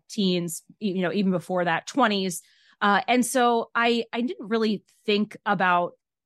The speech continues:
m-, putting this into play. And then we had a pandemic,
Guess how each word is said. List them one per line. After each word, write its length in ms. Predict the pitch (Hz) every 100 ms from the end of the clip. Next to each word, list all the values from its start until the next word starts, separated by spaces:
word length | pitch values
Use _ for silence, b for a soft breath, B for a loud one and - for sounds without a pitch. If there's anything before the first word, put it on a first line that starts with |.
| _ 220
m-, 160 | 220 _
putting 240 | - 339 269
this 180 | 226 -
into 240 | 196 196
play. 260 | - - - _ _ _ _ _ -
And 200 | 254 262
then 280 | 302 339 392 440 415 _ _ _ -
we 80 | 208
had 120 | 175
a 60 |
pandemic, 540 | 180 277 285 175 -